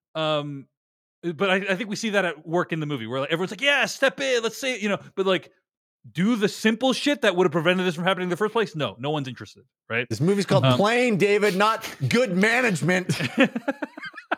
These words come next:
Speaker 1: The second thing I'm gonna point out is, um, I've been thinking a lot about Asian people dying in movies.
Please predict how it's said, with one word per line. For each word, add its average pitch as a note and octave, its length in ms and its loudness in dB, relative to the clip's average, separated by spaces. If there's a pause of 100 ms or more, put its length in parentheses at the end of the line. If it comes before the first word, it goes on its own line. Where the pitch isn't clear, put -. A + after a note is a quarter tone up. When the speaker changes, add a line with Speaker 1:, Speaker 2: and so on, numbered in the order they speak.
(720)
Speaker 1:
The G#3+ 80 0
second F#4 360 2
thing B3+ 140 2
I'm G#3+ 80 0
gonna G3+ 160 4
point E3 320 0
out C#3 300 2
is, C3+ 720 -2 (1160)
um, B2+ 600 -2 (1300)
I've G3+ 100 2
been B3+ 100 -4
thinking E4 260 -4
a B3+ 60 2
lot G#3 200 4
about E3+ 300 2
Asian F3+ 320 2
people E3+ 240 -4
dying C3 380 -2
in A2+ 80 -6
movies. F2+ 480 -12